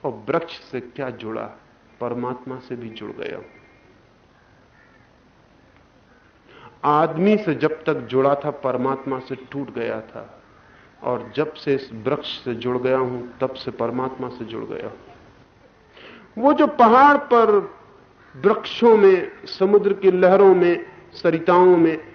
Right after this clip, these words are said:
वो जो कोई चीज आकर्षित करती है और हम शांत हो जाते हैं, वो क्या है?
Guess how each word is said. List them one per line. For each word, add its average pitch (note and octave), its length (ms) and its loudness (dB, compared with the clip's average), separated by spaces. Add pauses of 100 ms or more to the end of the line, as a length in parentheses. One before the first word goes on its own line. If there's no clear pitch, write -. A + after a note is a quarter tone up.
(280)
वो D3 120 2
जो D3 140 -2
कोई E3+ 320 2
चीज E3+ 420 -4 (100)
आकर्षित D#3+ 600 -6
करती E3 340 -4
है D3 120 -4
और D3+ 280 0
हम D3+ 160 -4
शांत D3+ 400 -2
हो D3 120 -4
जाते C#3+ 320 -6
हैं, E3+ 60 -2
वो F3 140 0
क्या A3+ 400 2
है? - 220 -8